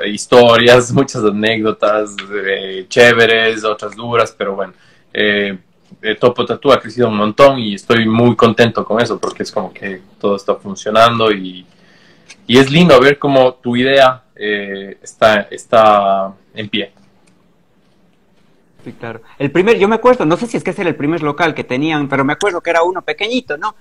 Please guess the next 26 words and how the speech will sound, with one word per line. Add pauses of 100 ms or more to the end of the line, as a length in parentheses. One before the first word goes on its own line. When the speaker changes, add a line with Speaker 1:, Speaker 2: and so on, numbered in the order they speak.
(140)
Speaker 2:
Y
después
fueron
creciendo
y
ahora
es
este
local
súper
grande,
que
me
parece
que
son
dos
locales
juntos
que
les
unieron,
¿no?
Para
hacer
Speaker 1:
Sí,